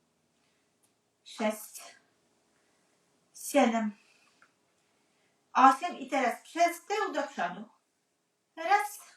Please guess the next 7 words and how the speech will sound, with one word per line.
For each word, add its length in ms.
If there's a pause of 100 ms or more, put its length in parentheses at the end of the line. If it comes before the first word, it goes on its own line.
(100)
Też 360
bez 300
bioderka. 420 (840)
Dwa. 400 (1800)
Trzy. 220 (2000)
Cztery. 960 (1400)
Pięć. 340